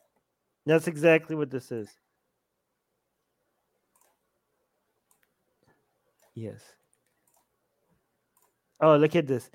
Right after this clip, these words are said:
Aaron is saying, "Do you got, do you folks have an email address where I can rant against Armin's stupid takes?" Yes, I want you to keep burning,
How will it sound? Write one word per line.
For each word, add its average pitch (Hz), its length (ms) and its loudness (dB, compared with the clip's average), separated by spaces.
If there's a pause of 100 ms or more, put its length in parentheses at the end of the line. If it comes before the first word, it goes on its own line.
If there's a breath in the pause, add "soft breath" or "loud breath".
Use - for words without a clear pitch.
(280)
Aaron 170 300 6
is 156 100 -4
saying, 165 300 2
"Do 156 100 -4
you 180 120 0
got, 208 240 4
do 165 80 -4
you 190 120 0
folks 220 260 -2
have 202 160 2
an 180 120 2
email 196 340 0
address 185 360 0
where 170 160 4
I 160 120 4
can 156 240 -4
rant 160 320 0
against 156 300 -2
Armin's 160 380 -2
stupid 151 400 -8
takes?" 175 300 0 (320 soft breath)
Yes, 175 380 4
I 165 100 6
want 180 320 4
you 196 60 -6
to 185 180 -8
keep 180 320 -8
burning, 165 520 0